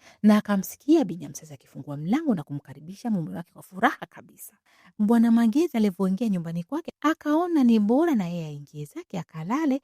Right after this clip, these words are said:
Basi Bi Nyamsase naye akaingia kitandani na mume wake, huku akitetemeka na akiomba Mungu kwamba mume wake asiweze kuamka ili Bwana Chondi aweze kutoka kwa usalama kabisa na ndoa yake ibaki kwa amani.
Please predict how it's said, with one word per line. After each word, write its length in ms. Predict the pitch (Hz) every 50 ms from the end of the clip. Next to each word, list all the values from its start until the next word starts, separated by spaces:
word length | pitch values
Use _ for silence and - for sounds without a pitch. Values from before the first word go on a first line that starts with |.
| -
Basi 460 | 208 202 233 294 359 - - - 269
Bi 160 | 202 214 240 226
Nyamsase 540 | 233 247 240 233 - - 311 359 - 277
naye 160 | 240 240 226 202
akaingia 340 | 180 - 156 151 147 156 -
kitandani 400 | _ - - 196 180 165 170 156
na 100 | 151 147
mume 260 | 143 143 143 147 156
wake, 340 | 202 285 339 - - 247 240 _ _ _ _ _ _ _
huku 320 | _ - 285 330 359 _ _ _ _ _ _ -
akitetemeka 960 | 208 196 _ - 196 - 190 - - 185 180 185 220 311 349 _ - - - _ 175
na 120 | 175 180
akiomba 560 | 180 - _ - 196 190 185 185 175 175 175
Mungu 340 | 185 220 294 302 247 - 160
kwamba 500 | _ _ - 160 151 147 147 147 208 302 320
mume 220 | 226 180 160 160
wake 240 | 170 175 - - 139
asiweze 360 | - - - 135 131 - -
kuamka 580 | _ - 156 151 165 202 294 359 320 - 262 - _ _ _ _ _ _ -
ili 400 | 262 269 320 370 339 285 247 220
Bwana 400 | 180 175 170 160 156 156 156 156
Chondi 580 | _ - - 269 349 381 330 247 208 208 - _
aweze 320 | - 160 160 156 151 156 156
kutoka 420 | _ - 165 - 220 220 - 160
kwa 180 | - - 151 147
usalama 460 | - - - 131 143 170 170 151 131
kabisa 380 | _ 160 156 - - - 359
na 100 | 311 202
ndoa 220 | 156 - 117 - 156
yake 240 | 170 170 _ - -
ibaki 360 | 165 165 165 - 294 415 - _ _ _ _ _ _ -
kwa 200 | 202 185 175 165
amani. 540 | 165 160 160 165 160 156 151 143 147 156